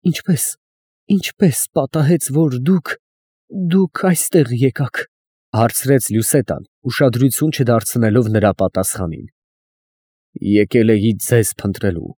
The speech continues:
Այս երկու-երեք օրը ուզում էի որոշ բաներ ասել ձեզ, բայց դուք մեկնել էիք և ինձ չհաջողվեց։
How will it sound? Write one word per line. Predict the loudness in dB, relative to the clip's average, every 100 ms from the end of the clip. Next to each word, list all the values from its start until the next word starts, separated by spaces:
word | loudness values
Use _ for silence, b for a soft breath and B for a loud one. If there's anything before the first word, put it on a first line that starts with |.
| _ _ _ _ _ _
Այս | -2 0 0
երկու-երեք | 4 4 4 4 4 4 4 2
օրը | 2 2
ուզում | 0 -4 0 2
էի | 2 2
որոշ | 0 2 2 0 0
բաներ | -2 0 -2
ասել | -2 -4 -4 -2
ձեզ, | -2 -4 -6 -12 _ -6
բայց | 0 0 0
դուք | -2 -4 0
մեկնել | -2 0 -2 -2
էիք | -4 -12 -16 -20 _ -6
և | 0 2 2
ինձ | 2 0
չհաջողվեց։ | -4 -4 -2 -2 -4 -4 -6 -6